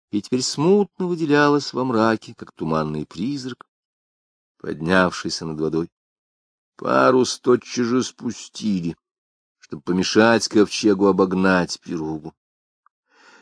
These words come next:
К несчастью, это было сделано слишком поздно.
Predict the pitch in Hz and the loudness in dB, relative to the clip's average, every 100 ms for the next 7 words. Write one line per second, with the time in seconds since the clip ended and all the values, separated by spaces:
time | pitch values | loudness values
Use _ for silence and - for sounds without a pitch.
0 | _ - 139 - - 156 170 160 - 104 | _ -10 -8 -6 -4 0 0 0 -2 -4
1 | 90 95 92 87 95 95 - 95 - - | 0 0 0 2 2 2 -2 -4 -4 -4
2 | 92 87 - 117 117 95 92 | -4 -4 -6 0 2 0 -6